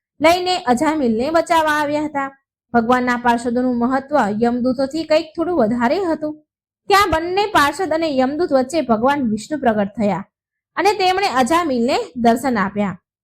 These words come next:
અને યમદૂતોને તો ભગવાનની વાત માનવી જ પડે.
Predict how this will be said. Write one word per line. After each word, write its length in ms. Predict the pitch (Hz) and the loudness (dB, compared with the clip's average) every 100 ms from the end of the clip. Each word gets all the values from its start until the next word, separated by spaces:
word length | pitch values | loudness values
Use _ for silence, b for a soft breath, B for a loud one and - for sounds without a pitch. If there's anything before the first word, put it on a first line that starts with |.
| _ - | _ -4
અને 260 | 311 277 | 0 2
યમદૂતોને 600 | 262 330 370 392 381 381 | 2 0 -2 2 0 0
તો 180 | 370 381 | 0 0
ભગવાનની 720 | - 254 262 311 320 320 339 | 2 0 2 2 0 -4 -2
વાત 240 | 285 262 - | 2 2 0
માનવી 400 | 247 220 208 285 | 0 0 0 -2
જ 100 | 320 | 0
પડે. 280 | 311 302 311 | 2 2 0